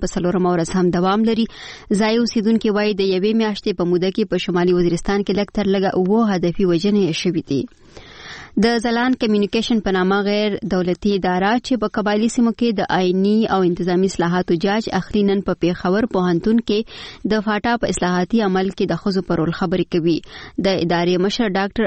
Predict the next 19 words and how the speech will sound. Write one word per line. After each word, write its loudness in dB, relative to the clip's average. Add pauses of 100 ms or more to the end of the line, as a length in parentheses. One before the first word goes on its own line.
(140)
اشرف -4
علي 2
تیر 2
ماښام -2
مشال 0
ریډیو 2
ته 2
وویل، 0
دوی 2
پر -2
دې 2 (120)
بحث -2
کوي 4 (400)
چې 0 (160)
تر 2
دې 0 (120)
دمه 0 (140)
د -2
فاټا -2